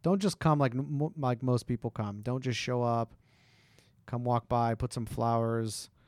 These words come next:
maybe say a prayer and leave. Bring a picnic basket, bring some sandwiches, stay for a while. Talk to me.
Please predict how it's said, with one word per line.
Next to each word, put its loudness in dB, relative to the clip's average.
maybe -2
say -2
a 0
prayer -4
and -6
leave. -12
Bring -4
a 0
picnic -4
basket, -2
bring -10
some -10
sandwiches, -2
stay 0
for 0
a 2
while. -6
Talk 2
to -8
me. -12